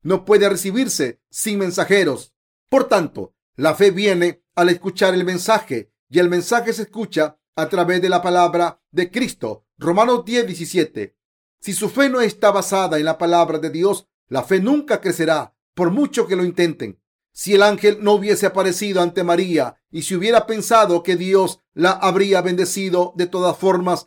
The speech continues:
no podría haber recibido ninguna bendición. Solo pudo confiar en la palabra de Dios al escuchar el evangelio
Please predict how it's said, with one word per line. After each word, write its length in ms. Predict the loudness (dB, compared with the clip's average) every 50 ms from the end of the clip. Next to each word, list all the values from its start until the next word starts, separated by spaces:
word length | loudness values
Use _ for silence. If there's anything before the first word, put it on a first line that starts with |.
| _ _ _
no 240 | -6 -2 -2 -2 2
podría 420 | 2 4 4 4 4 4 2 2
haber 380 | 0 0 0 0 2 2 2 0
recibido 680 | 0 -2 -4 -6 -4 -4 -4 0 0 0 -2 -2 _ _ _
ninguna 420 | -6 -4 -2 0 0 0 0 0
bendición. 640 | 0 -2 -4 -4 -6 -4 0 0 0 0 0 -4 _ _ _ _ _
Solo 400 | -18 -8 -2 0 2 2 2 0
pudo 300 | 0 -4 -2 -2 -2 -2
confiar 640 | -2 -6 -6 -6 -6 -2 0 2 2 0 0 -4 _ _ _ -4
en 100 | -2 0
la 160 | 0 0 0
palabra 400 | 2 2 4 4 4 2 0 -2
de 100 | -2 -2
Dios 420 | -2 0 -2 -2 -2 -2 -8 _ _ _ _
al 160 | -2 0 0 0
escuchar 440 | 0 -2 -4 -6 -2 -2 0 0
el 100 | 2 2
evangelio 720 | 0 0 0 -2 -4 -2 -2 -2 0 0 0 -2 -2 -4 _